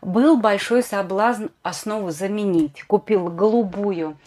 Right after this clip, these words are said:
в такой белый мелкий горошек, но менять ничего не стала.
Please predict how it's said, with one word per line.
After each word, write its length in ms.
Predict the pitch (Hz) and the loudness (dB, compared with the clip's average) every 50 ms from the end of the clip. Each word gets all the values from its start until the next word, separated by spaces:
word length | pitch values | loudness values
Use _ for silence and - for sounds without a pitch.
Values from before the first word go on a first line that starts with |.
| - - - - - _ | -20 -20 -20 -20 -20 _
в 100 | - - | -20 -6
такой 320 | - 180 180 - - 185 165 | -2 -2 -2 0 0 0 0
белый 540 | 160 156 202 214 220 208 190 170 165 160 165 | 2 2 4 4 6 6 4 4 2 0 0
мелкий 480 | 175 175 175 170 165 156 - - 165 | 0 0 0 0 -2 -4 -6 -10 -10
горошек, 800 | 151 165 180 185 196 202 254 294 311 311 294 - - - - 190 | -6 -4 -2 -2 0 2 2 2 2 2 0 -2 -4 -6 -6 -6
но 280 | 185 202 220 254 285 277 | -6 -4 0 2 2 2
менять 480 | 240 208 190 185 190 208 233 240 - | 2 0 -2 -2 -2 -2 -2 -4 -4
ничего 400 | - 196 170 - - 175 170 196 | -6 -8 -8 -8 -10 -10 -8 -6
не 160 | 202 196 185 180 | -6 -6 -6 -8
стала. 460 | - - - 180 170 160 151 151 | -12 -8 -4 -2 -2 -2 -2 -6